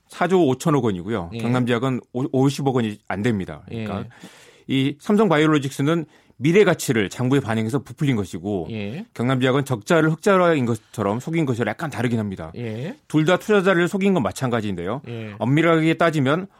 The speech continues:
Speaker 1: 없는 걸 앞으로 생길 거라고 속이는 것,
Speaker 2: 예.
Speaker 1: 그리고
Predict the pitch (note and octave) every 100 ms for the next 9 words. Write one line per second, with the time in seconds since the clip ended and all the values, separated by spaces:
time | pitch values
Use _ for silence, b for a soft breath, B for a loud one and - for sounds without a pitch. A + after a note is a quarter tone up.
0 | b - C#3+ G3 F3+ B2 F2+ G#2 D3 F#3+
1 | G#3+ - E3+ A#2+ G2+ A#2 E3 E3 A#2+ F2+
2 | - A#2+ B2+ A#2+ A#2 D3+